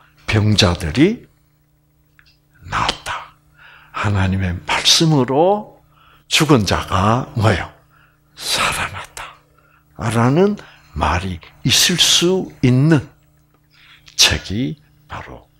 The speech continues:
성경책이다. 성경책 이외에는 이 세상의 어떤 책도, 어, 말씀으로, 하나님의 말씀으로,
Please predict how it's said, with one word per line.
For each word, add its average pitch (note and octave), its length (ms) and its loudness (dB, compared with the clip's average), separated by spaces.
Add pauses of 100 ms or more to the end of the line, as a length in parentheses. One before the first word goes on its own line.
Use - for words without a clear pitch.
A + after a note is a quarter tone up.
(100)
성경책이다. - 880 -4 (500)
성경책 A3 1040 2
이외에는 B2 840 2 (360)
이 A2 140 2
세상의 F2+ 560 0
어떤 C#3+ 400 -2
책도, - 540 -4 (600)
어, - 200 -16 (100)
말씀으로, D#3 1300 2 (380)
하나님의 C3 640 2
말씀으로, C#3+ 960 -2